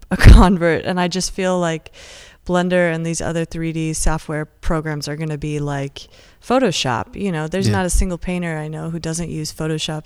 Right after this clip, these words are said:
Speaker 1: at some level, either, you know, to sketch or to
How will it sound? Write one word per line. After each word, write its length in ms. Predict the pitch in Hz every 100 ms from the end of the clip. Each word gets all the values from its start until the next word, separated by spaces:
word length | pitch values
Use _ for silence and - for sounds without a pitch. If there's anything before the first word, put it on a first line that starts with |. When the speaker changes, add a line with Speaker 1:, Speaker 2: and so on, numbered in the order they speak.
| -
Speaker 1:
at 180 | - -
some 480 | - 160 156 147 - -
level, 400 | 151 147 147 -
either, 420 | 151 151 147 147 - - - - - _
you 100 | -
know, 120 | 160 143
to 100 | 151
sketch 500 | - 160 147 - -
or 280 | - 151 147
to 220 | 143 151